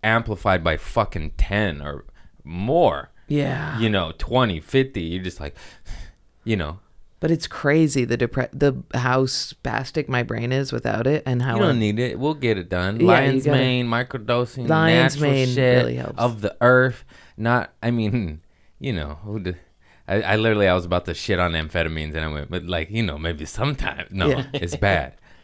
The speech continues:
Speaker 1: It's so bad, but I, I truly understand.
Speaker 2: What is, did you, do you get, when did you, you were, when we did J F L together in
Speaker 1: Twenty nineteen.
Speaker 2: Twenty nineteen.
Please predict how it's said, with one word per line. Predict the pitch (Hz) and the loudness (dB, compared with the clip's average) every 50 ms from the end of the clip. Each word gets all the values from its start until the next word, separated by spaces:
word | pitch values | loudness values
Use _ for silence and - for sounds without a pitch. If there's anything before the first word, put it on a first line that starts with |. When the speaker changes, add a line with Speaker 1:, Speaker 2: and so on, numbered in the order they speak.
| - - | -18 -12
Speaker 1:
It's | - 87 85 - | -8 -8 -8 -4
so | - 104 95 90 | 0 0 0 2
bad, | 76 87 82 78 76 67 | 2 2 2 2 0 0
but | 78 82 | 0 0
I, | 90 92 87 - - | 0 0 0 -2 -4
I | 87 85 82 80 - | -4 -4 -4 -6 -8
truly | - - - 117 117 101 85 80 73 | -12 -12 -6 -4 -2 0 0 0 -2
understand. | 71 69 69 69 - - - 76 69 67 67 67 - - - - - | -2 -6 -8 -10 -10 -8 -8 -8 -6 -8 -10 -12 -16 -18 -20 -20 -8
Speaker 2:
What | - 175 185 196 208 | -2 2 2 4 4
is, | 220 220 202 190 - - 180 | 4 2 0 -2 -8 -10 -6
did | 170 180 170 165 | -4 -4 -2 -2
you, | 208 - - _ | -2 -4 -4 _
do | - 160 170 185 | -2 0 2 4
you | 208 220 214 | 2 2 2
get, | 247 247 220 - - | 2 0 -2 -2 -2
when | 202 254 285 311 | -2 0 0 0
did | 320 320 294 254 | 0 0 0 2
you, | 294 294 285 277 262 247 - - - - - | 0 0 0 -2 -4 -8 -14 -20 -20 -10 -4
you | 202 240 254 | 0 0 2
were, | 262 269 254 226 214 - - - | 2 2 0 -2 -4 -8 -6 -4
when | 160 170 180 | 0 2 4
we | 196 220 226 | 4 4 4
did | 233 226 180 | 2 0 0
J | 180 190 | 0 2
F | 175 170 156 - | 2 0 0 0
L | 139 123 127 | -2 -2 0
together | - 131 120 120 117 120 131 139 - _ - - - _ - - _ - - | -2 -4 -4 -2 -2 -2 -4 -4 -6 _ -20 -20 -20 _ -20 -20 _ -8 -2
in | 131 131 131 127 123 120 123 - - - - _ _ _ - _ - _ _ _ _ _ _ _ - | 0 2 2 2 0 -2 -6 -12 -20 -20 -20 _ _ _ -20 _ -20 _ _ _ _ _ _ _ -16
Speaker 1:
Twenty | - - 104 107 110 104 | -8 -6 -6 -4 -4 -4
nineteen. | 104 107 120 165 190 220 - - - 87 82 82 85 - _ _ - | -4 -4 -4 -4 -6 -10 -12 -14 -12 -12 -12 -12 -14 -16 _ _ -10
Speaker 2:
Twenty | - 131 139 143 139 | -6 -4 -2 -2 -2
nineteen. | 127 123 135 175 - 127 123 117 127 131 127 | -2 -2 -4 -4 -4 -6 -8 -8 -8 -10 -12